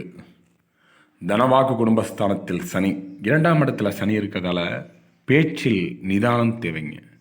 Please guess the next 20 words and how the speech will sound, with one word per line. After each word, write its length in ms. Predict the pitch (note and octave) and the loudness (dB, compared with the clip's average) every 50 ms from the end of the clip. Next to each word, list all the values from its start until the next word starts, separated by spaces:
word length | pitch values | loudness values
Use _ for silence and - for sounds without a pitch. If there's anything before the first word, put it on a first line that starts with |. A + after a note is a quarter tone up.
| _ _ _ _ _ _ _ _ _ _ _ _ _ _ _ _ _ _ _ - | _ _ _ _ _ _ _ _ _ _ _ _ _ _ _ _ _ _ _ -6
அவசரப்பட்டு 580 | F#2 F2+ G2 F#2+ - A2+ G2+ G#2 G2+ G2+ G#2 F2+ F#2+ | -4 -4 -4 -2 -2 -2 -2 -2 -2 -2 -4 -4 -2
பேசுறது, 460 | F#2 - - E2+ E2+ E2 D#2+ F#2 G2 - - - - - - - _ _ _ _ _ _ _ - | -4 -4 -4 -4 -4 -4 -2 -2 -4 -4 -6 -10 -16 -20 -20 -20 _ _ _ _ _ _ _ 4
பேச்சு, 300 | C3+ D3 D3 D3 C#3+ - B2+ | 4 4 4 4 2 2 2
உங்களுடைய 260 | A2+ G#2 G2+ G2 F#2 F#2+ F#2+ | 4 4 4 2 0 2 2
பேச்சு 300 | B2 C3+ C3 C3 - - - A#2 | 4 4 4 2 -4 -4 -2 0
தன்மையை 340 | A2+ A2 G#2 G2+ F#2+ F2+ F#2 G#2 | 0 2 2 2 0 2 2 2
இழந்து 260 | A#2+ C3+ C3+ C3 A2+ G2 | 4 4 4 4 2 2
பேசுறது, 420 | F#2+ - - E2 E2+ D#2+ D#2 E2 - - - _ _ _ _ - - | -2 -4 -4 -8 -10 -10 -10 -12 -14 -16 -20 _ _ _ _ -8 -2
இதெல்லாம் 360 | F#2 G2+ G#2 G#2 G#2+ A2 G#2+ | 0 0 2 2 0 0 0
இந்த 100 | G2 F2+ F2 F2+ | -2 -2 -2 -2
மாதம் 180 | F#2 F#2 F2+ F2 | -4 -4 -4 -6
உங்களுக்கு 280 | E2 E2 D#2+ D#2+ D#2+ D#2 | -8 -8 -10 -12 -14 -12
வந்து 200 | D#2+ E2+ E2+ E2+ D#2+ - - - - - _ _ _ _ _ _ _ _ _ - - - _ _ | -8 -4 -4 -4 -4 -6 -10 -16 -20 -20 _ _ _ _ _ _ _ _ _ -20 -20 -20 _ _
உங்களுடைய 320 | - F#2+ G2 G2 F#2+ F#2+ F#2 F#2 F#2+ | -4 -2 0 0 0 -2 -2 -2 2
பேச்சின் 400 | B2 C#3 C#3+ C#3 C#3 - C3 A2+ G2 G2 | 2 2 2 2 0 0 0 0 2 2
நம்பகத்தன்மை 680 | A2 B2+ D3 C#3+ D3+ C#3+ D3 D3+ - B2 A2 G#2 G2 F#2+ F#2+ | 2 4 4 4 4 2 2 0 0 0 2 2 2 2 0
இல்லாம 300 | G2 F#2+ F#2 F#2+ F#2+ F2 D#2+ | 0 0 0 -2 -2 -4 -6
போறதுக்கான 480 | E2 F2 E2 E2+ E2+ D#2 E2+ E2+ E2+ E2 D#2+ D#2+ | -6 -8 -8 -8 -8 -10 -10 -8 -8 -8 -10 -12
ஒரு 120 | D#2 E2 - - - | -16 -16 -16 -16 -8
சூழலும் 440 | - B2+ C3 C#3+ C#3 C3 C3 - | -2 0 2 4 4 4 4 2